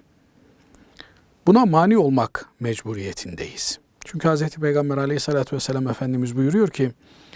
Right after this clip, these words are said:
"Men ra'a minkum munkeran felyughayyirhu biyedi." Sizden münker, yani dinin kabul etmediği, reddettiği bir şeyi yapan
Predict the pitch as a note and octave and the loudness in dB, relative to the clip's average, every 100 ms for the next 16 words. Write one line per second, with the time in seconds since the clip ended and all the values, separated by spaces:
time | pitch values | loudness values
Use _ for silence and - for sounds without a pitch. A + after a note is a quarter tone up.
0 | - - - _ D#3+ F#3+ F3+ E3 D#3 C#3+ | -20 -20 -20 _ 2 4 4 4 4 2
1 | D3 F3+ E3+ D3+ C#3+ D#3+ D#3+ E3 D#3 F3+ | 0 -2 -2 -2 0 0 2 2 2 0
2 | G#3 _ _ _ _ _ - D3 C#3+ C#3+ | -4 _ _ _ _ _ 0 2 2 2
3 | C#3 C#3+ C#3 F#3+ G3 - E3+ C#3+ C#3 A#2 | 2 2 2 2 2 2 0 2 0 0
4 | G#2+ - _ _ _ _ _ - - D#3 | -4 -10 _ _ _ _ _ -6 -4 2
5 | E3+ E3 D#3 D3+ D#3+ - F3 C3+ - _ | 2 2 -2 -2 0 2 2 2 -10 _
6 | _ _ _ C3 C#3 C#3+ C3+ D3 _ _ | _ _ _ 0 2 2 0 -4 _ _
7 | _ _ C#3+ D3+ F3+ F#3 D3+ C#3 D3 D#3+ | _ _ -2 2 2 2 2 4 4 4
8 | - A#2 G2 F#2 F#2+ B2 D3 C#3 B2+ - | -2 -8 -8 -10 0 0 2 0 -2 -4
9 | G#2 F#2+ - _ _ _ _ _ _ _ | -6 -6 -12 _ _ _ _ _ _ _
10 | _ _ - D3+ E3+ - D3 D#3+ D3 B2 | _ _ -4 0 2 2 2 4 2 2
11 | E3 C#3+ | 0 0